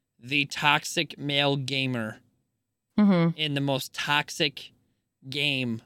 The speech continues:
Speaker 1: there is competitively, which would be, in my companion, my companion. What am I, drunk right now?
Speaker 2: <laughs>
Speaker 1: My opinion. Uh,
Speaker 2: Yeah.
Speaker 1: uh, Call of Duty. Uh, I've never
Speaker 2: Mm-hmm.
Speaker 1: really witnessed a community more toxic than that game. Um,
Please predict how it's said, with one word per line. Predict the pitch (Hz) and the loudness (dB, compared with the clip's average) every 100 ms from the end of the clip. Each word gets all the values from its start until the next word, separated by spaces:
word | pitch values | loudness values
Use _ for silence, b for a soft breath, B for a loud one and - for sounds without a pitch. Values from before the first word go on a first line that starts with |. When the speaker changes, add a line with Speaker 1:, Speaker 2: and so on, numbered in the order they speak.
| _ | _
Speaker 1:
there | 139 147 | -8 -4
is | 139 127 | -2 -4
competitively, | - 123 135 123 120 113 113 113 | -6 -4 -2 -2 -2 -4 -6 -6
which | 131 - | -8 -8
would | 143 151 | -6 2
be, | 165 | 2
in | 156 | 4
my | 156 175 | 4 2
companion, | 156 139 143 131 123 117 | 0 -2 0 0 -2 -4
my | 135 147 160 123 117 | -2 0 0 -4 -10
companion. | - 113 - 123 147 190 220 | -8 -10 -8 -4 -2 -2 -2
What | 202 175 | -2 -2
am | 107 | -4
I, | 101 | -8
drunk | - 110 117 147 | -18 -12 -8 -6
right | 185 196 | -4 -4
now? | 202 220 | -2 0
Speaker 2:
<laughs> | 240 | 4
Speaker 1:
My | 170 202 | 4 4
opinion. | - 143 127 123 120 | 2 0 0 -2 -4
Uh, | 127 123 120 113 b b b _ | -4 -2 2 0 b b b _
Speaker 2:
Yeah. | 185 160 - - | -2 -2 -4 -6
Speaker 1:
uh, | 135 131 | -4 0
Call | 170 147 | 0 0
of | |
Duty. | 147 139 107 - _ | 0 -2 -4 -12 _
Uh, | 135 | -4
I've | 131 127 135 | 0 0 0
never | 143 160 220 - 170 | 0 4 6 8 6
Speaker 2:
Mm-hmm. | |
Speaker 1:
really | 151 151 143 | 4 2 2
witnessed | 131 135 135 - | 0 -2 -4 -8
a | |
community | - 139 135 131 123 | -8 -4 -2 -2 -2
more | 120 120 | -4 -4
toxic | 139 123 123 123 117 | -2 -4 -4 -10 -12
than | 117 | -10
that | 117 113 | -8 -10
game. | 117 - 123 _ - | -10 -14 -16 _ -4
Um, | 143 135 120 | 0 0 0